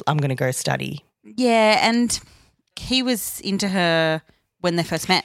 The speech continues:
Speaker 1: Yeah, they made out at a party.
Speaker 2: Yeah, they kinda dated. So, uh, like, it was weird, but they did kinda date
Speaker 1: Yeah.
Speaker 2: at the start. And I like that because that was one of the redeeming features of Hendrix when he first arrived,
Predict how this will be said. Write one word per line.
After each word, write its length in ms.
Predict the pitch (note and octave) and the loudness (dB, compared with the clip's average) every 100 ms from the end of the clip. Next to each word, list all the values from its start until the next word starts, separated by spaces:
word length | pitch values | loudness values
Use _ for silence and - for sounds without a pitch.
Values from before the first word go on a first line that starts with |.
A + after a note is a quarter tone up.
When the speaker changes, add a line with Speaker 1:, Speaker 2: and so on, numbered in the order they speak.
| - | 0
Speaker 1:
Yeah, 240 | F#4 C5+ E3+ - | 0 2 0 2
they 180 | D4 D#4+ - - G3+ | 2 2 -8 -10 -2
made 240 | B3+ D#4 | 0 2
out 240 | D4 B4 | 0 2
at 80 | G3 | 0
a 60 | G3 | 0
party. 520 | A3+ A4 - - F3+ - | -2 0 -2 -6 -8 -2
Speaker 2:
Yeah, 240 | A#3 D3+ - | -2 -2 -2
they 120 | A#3+ | -2
kinda 260 | E4+ G4+ | 0 -2
dated. 460 | D4+ D#3+ E4+ - - _ - - _ _ _ _ _ _ _ - | -2 -2 -4 -6 -10 _ -20 -20 _ _ _ _ _ _ _ -6
So, 640 | - G3+ F#3 F3+ E3+ D#3+ - _ _ - | 0 2 2 0 -2 -4 -10 _ _ -2
uh, 100 | G3+ | 0
like, 160 | A3 | -2
it 40 | B3 | -2
was 220 | B3 - | -6 -4
weird, 440 | C4+ B3+ G#3 G#3 | -2 -2 -2 -2
but 160 | G#3 G3 | -2 0
they 120 | A3 | 0
did 220 | G#3+ C4 | 0 -2
kinda 260 | - A#3+ G#3+ | 0 0 2
date 300 | D3+ A3 - | 2 2 0
Speaker 1:
Yeah. 160 | B3+ - | -2 -2
Speaker 2:
at 120 | F3 | -2
the 80 | E3+ | -4
start. 360 | - G#3+ F3 - - - - | 0 2 2 -2 -16 -20 -2
And 340 | G3+ G#3 G#3 G#3 | 2 2 0 -2
I 80 | G#3 | -2
like 300 | B3 C#4 - | 0 0 0
that 220 | G#3+ F#3 | 0 0
because 360 | - - G3 F3 - | -2 -4 -4 -6 -10
that 200 | F#3+ A3 | -2 0
was 160 | A#3 A#3 - - | 2 -2 -8 -16
one 300 | F3+ F#3+ F#3 | -2 2 2
of 140 | E3+ | 0
the 420 | F3 F3 D#3+ D#3+ | 0 0 0 -4
redeeming 580 | F3 F3+ F3 E3 E3+ D#3+ | -6 -2 2 2 2 0
features 640 | D3 E3+ - E3+ D3+ - - | -2 -6 -4 -4 -6 -8 -8
of 100 | D#3+ | -4
Hendrix 380 | E3 D#3+ D#3 - | -2 -2 -4 -4
when 140 | D#3+ | -4
he 360 | D#3 D#3 D3+ - | -2 -4 -6 -8
first 340 | - D#3+ D3+ D3 | -4 -4 -4 -2
arrived, 460 | D3+ D#3+ E2+ G#2+ | -2 0 -4 -6